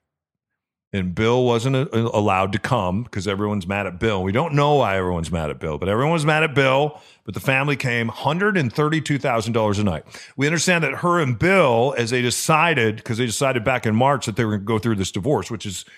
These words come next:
you go back to April twenty twenty, they had just bought this incredible mansion for forty-three point five million dollars,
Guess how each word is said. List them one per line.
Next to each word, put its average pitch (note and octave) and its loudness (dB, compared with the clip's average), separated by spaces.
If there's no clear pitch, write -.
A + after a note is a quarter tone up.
you B2 -6
go E3 0
back C3 0
to B2 -2
April B2+ 0
twenty B2+ 0
twenty, E3 0
they G#2+ -2
had C#3 -2
just F2+ -10
bought G#2+ 0
this G2 -2
incredible G#2+ 0
mansion G#2 -2
for G2+ -4
forty-three C3+ 0
point A#2 -6
five A2 0
million B2+ 0
dollars, E2 -4